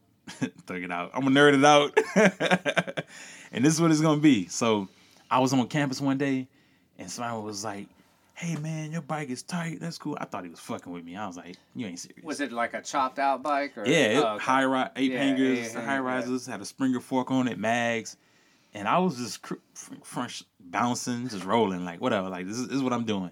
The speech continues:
Speaker 1: And, uh, yeah, they were serious. Like, I got my photo taken. I was in the yearbook. They did a little, little bit on me. And
Speaker 2: What school was this?
Speaker 1: This was Louisiana Tech University.
Speaker 2: Okay, okay.
Speaker 1: And, you know, they were into it, and they were like, "Man, that's so cool." I was like, "Man, I got, like,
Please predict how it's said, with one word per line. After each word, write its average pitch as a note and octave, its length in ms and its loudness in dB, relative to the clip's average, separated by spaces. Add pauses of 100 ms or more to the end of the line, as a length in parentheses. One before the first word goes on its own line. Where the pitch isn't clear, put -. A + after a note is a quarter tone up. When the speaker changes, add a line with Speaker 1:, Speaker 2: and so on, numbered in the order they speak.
(600)
Speaker 1:
And, A2+ 180 -4
uh, G2+ 560 -2
yeah, C#3+ 340 2
they B2 120 2
were F#3 100 6
serious. E3 500 0
Like, G2+ 120 -4
I C#3+ 80 0
got A2 240 -2
my F2+ 100 -12
photo C3+ 320 -4
taken. C3 400 -6
I B2 60 -4
was A2+ 100 -6
in F#2+ 80 -10
the F2 80 -8
yearbook. A#2+ 600 -2
They A2 180 -4
did A2 60 -4
a G#2+ 40 -2
little, G2 340 -2
little G2 200 -6
bit A#2+ 220 0
on B2 160 0
me. A#2 160 -6 (640)
And G#2 300 0
Speaker 2:
What F#2+ 100 2
school E3+ 180 -2
was E3+ 140 -2
this? F#3+ 240 -8
Speaker 1:
This B2 200 -2
was A#2 140 0
Louisiana A2 400 0
Tech G2 220 -4
University. F#2+ 440 -2
Speaker 2:
Okay, F2+ 100 -12 (320)
okay. F2+ 220 -14
Speaker 1:
And, G2+ 220 -6
you D#3 100 -2
know, A#2 120 2
they B2+ 100 2
were C3 120 4
into F3+ 320 2
it, G#2 40 -2
and G2+ 100 -4
they B2 60 -4
were A#2+ 100 -4
like, F2+ 200 -8
"Man, C#3 240 -8
that's C#3 120 -8
so C3 180 -6
cool." D#3 260 -6
I E3+ 60 -2
was D3 100 -6
like, C#3 100 -10
"Man, D3+ 260 -8
I F3 120 -8
got, F3+ 180 -12
like, B2+ 240 -12